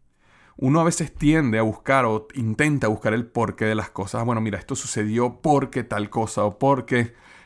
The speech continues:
eh, no sé, Dios o la vida me quería decir esto". Pero hay cosas donde no hay un porqué. Porque cuando uno empieza a buscar el porqué en todas las situaciones, hay momentos donde uno se puede entrar en unos... Eh,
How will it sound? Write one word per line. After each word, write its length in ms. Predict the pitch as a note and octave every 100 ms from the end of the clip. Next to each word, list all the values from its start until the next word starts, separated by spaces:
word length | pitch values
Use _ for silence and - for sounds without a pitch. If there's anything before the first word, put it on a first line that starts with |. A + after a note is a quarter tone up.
| -
eh, 260 | A#2 G#2+
no 100 | G#2+
sé, 160 | - A2
Dios 300 | G2 A#2+ A#2+
o 80 | A#2
la 120 | G#2+
vida 240 | A2 B2 G#2+
me 120 | G#2+
quería 260 | G#2+ A2+
decir 280 | A2 - A2
esto". 400 | G#2 F#2 A#2 G2+ - - - - - _ _
Pero 160 | C#3 D3
hay 100 | F3
cosas 320 | G#3+ - C#3
donde 200 | B2 A2+
no 300 | A2 C3 C#3+
hay 140 | C#3+
un 120 | A#2
porqué. 380 | G#2 G#2 - - - _
Porque 540 | C3 B2 B2+ A2+ - _ _ _
cuando 320 | - C3 B2+
uno 200 | C3 G3+
empieza 400 | B3+ - G3+ F3+
a 40 | F#3
buscar 280 | D#3 A2
el 100 | D3
porqué 320 | D#3 A2 - A#2
en 100 | A#2+
todas 120 | C3
las 100 | C#3+
situaciones, 420 | A#2+ A#2+ - B2+
hay 60 | A#2
momentos 360 | C3+ C#3+ C#3+
donde 120 | D3 A#2
uno 100 | C3+
se 100 | -
puede 260 | - A2+
entrar 460 | C3+ A#2+ C#3 B2+ G#2+
en 80 | G#2+
unos... 400 | A2 A#2 - - _ - - - - _ -
Eh, 400 | A2 G#2+ -